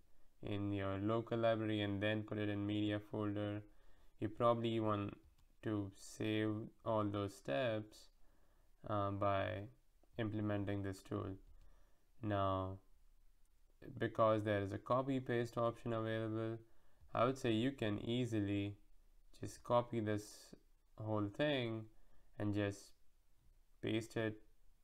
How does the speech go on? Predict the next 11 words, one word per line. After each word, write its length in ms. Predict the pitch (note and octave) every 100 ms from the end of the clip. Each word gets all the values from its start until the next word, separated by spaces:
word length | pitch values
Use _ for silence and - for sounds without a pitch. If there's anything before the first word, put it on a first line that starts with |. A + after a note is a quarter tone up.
| - - - - - - - - - - -
in 280 | A2 G#2 -
each 240 | A#2 A2
of 160 | A2 G#2+
your 140 | G#2
apps. 560 | G#2+ G#2+ F2+ - - - - - - - - - - -
Um, 460 | G#2+ G2 F#2+ G2 G2
that 260 | A2 A2+ A2
way 300 | G#2+ G#2 G2+
you, 260 | G2 G2 - - - - -
you 120 | A2+ G#2+
just 400 | A2+ G#2+ G#2